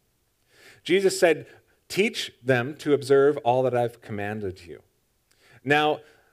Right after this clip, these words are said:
often in the West, and it's just a product of, uh, of us and where we live, the church has been really good, uh, either at two things, preaching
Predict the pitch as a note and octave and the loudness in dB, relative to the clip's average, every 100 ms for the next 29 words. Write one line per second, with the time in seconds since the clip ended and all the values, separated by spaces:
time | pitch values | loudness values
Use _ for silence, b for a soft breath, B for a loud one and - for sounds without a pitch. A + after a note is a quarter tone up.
0 | b b - C3+ F#3 F#3 F3+ E3+ D#3+ C#3+ | b b -2 2 2 2 0 0 0 0
1 | C3 D3+ C3 - - - - _ _ _ | 2 2 0 -2 -8 -14 -20 _ _ _
2 | _ - C#3 C3+ E3 - B2 - D#3 D#3+ | _ -2 -2 0 -4 -4 -6 0 0 2
3 | D#3 - - C#3+ C#3 A#2 - A#2 C3+ C3+ | 0 -4 -2 0 0 -2 -8 -2 0 0
4 | - B2 C3+ C3+ D3 C#3+ A2+ A#2+ B2+ C#3+ | -2 -2 0 2 0 -2 -6 -4 0 0
5 | C#3 B2 C3+ C#3+ C3 D3 D3 C#3+ - E3+ | 0 -2 2 2 2 0 -2 -2 -2 -2
6 | F#3 - D3+ C3 C3+ B2 C3+ F3 G3 G3 | -2 -4 -6 -4 -4 -2 4 4 6 2
7 | D#3 D3+ D3 D3+ - B B B - G#2+ | 0 2 4 2 -2 B B B -10 -8
8 | - C3+ C#3+ D3+ D3 B2+ A#2 - - F#3+ | -4 2 4 4 4 2 -2 -4 -6 -4
9 | F3+ D#3+ C#3 G2+ F#2 - E3 F#3+ F#3+ E3+ | -2 -2 -2 -6 -12 -8 -4 -4 -2 -6
10 | D3 | -6